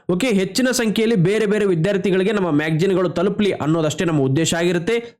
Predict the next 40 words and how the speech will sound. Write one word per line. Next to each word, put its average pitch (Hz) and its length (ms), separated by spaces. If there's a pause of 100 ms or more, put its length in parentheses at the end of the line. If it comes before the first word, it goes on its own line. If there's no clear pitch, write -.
ಲಕ್ಷ್ಮಣ್ 247 320
ನಾಯಕ್ 226 240
ಅವರನ್ನ 226 200
ಮತ್ತೆ 262 680
ಕರೆಕ್ಟ್ 208 320
ಆಗಿ 196 120
ಹೇಳಿದ್ರೆ 202 460
ಮೇ 220 280
ಅಲ್ಲಿ 240 200
ಆಯ್ಕೆ 175 320
ಮಾಡಲಾಗುತ್ತೆ, 160 460
ಮೇ 170 180
ಮ್ಯಾಗಝೀನ್ 165 340
ಬಂದ 165 200
ಮೇಲೆ. 226 500 (100)
ಈಗ 254 260
ನೀವು 226 440 (180)
ಸುದರ್ಶನ 269 560
ಸೇತು 233 400
ಯಾವ 202 400
ರಾಜ್ಯದಲ್ಲಿದೆ 175 1000
ಎಂಬುದನ್ನ 180 400
ಸರಿಯಾಗಿ 220 600
ಒಂದು 202 260
ಉತ್ತರವನ್ನ 185 440
ಕಾಮೆಂಟ್ 185 340
ಮಾಡಿ. 214 160
ನೋಡೋಣ 262 220
ಎಷ್ಟು 220 200
ಜನ 220 160
ಸರಿಯಾಗಿ 180 320
ಉತ್ತರ 185 220
ಕೊಡ್ತೀರಾ 190 320
ಅಂತ. 196 120
ಅದರಲ್ಲಿ 175 300
ಒಬ್ಬರನ್ನ 160 300
ಆಯ್ಕೆ 180 380
ಮಾಡಿ, 208 220
ಅವರು 190 300
ಕೂಡ 190 180